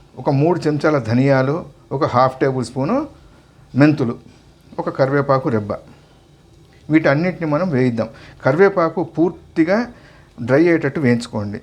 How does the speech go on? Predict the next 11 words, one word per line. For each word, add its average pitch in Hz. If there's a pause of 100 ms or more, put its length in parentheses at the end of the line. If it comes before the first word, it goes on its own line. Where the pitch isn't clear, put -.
ఎందుకు, 156
ఎందుకంటే 170
ఒకవేళ 165
ఇది 139
మిగిలిందనుకోండి, 131 (640)
పది 135
రోజులు, 147
పదిహేను 135
రోజులు 147
నిల్వ 143
ఉంటుంది. 131